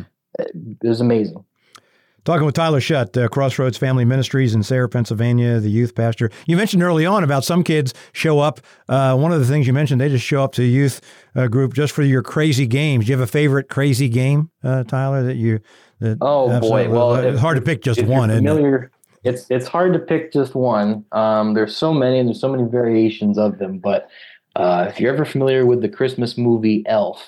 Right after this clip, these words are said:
Speaker 1: if you watch that at, at home with your family or anything,
Speaker 2: Oh, yeah.
Speaker 1: uh, they make a spaghetti.
Speaker 2: Oh, yeah.
Speaker 1: It's not really spaghetti,
Speaker 2: Right.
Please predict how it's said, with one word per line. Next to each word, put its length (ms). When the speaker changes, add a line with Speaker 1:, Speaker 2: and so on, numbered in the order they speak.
Speaker 1:
if 160
you 100
watch 300
that 200
at, 280
at 120
home 280
with 80
your 100
family 380
or 100
anything, 380
Speaker 2:
Oh, 140
yeah. 260
Speaker 1:
uh, 300
they 120
make 320
a 400
spaghetti. 840
Speaker 2:
Oh, 180
yeah. 200
Speaker 1:
It's 380
not 320
really 260
spaghetti, 720
Speaker 2:
Right. 140